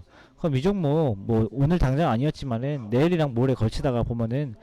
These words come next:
십이만 원대까지 내려올 거란 말이에요. 그러면 차라리 십삼만 원대 이렇게 바로 손절하고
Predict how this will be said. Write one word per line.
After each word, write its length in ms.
십이만 440
원대까지 400
내려올 220
거란 200
말이에요. 580
그러면 260
차라리 560
십삼만 560
원대 180
이렇게 140
바로 200
손절하고 760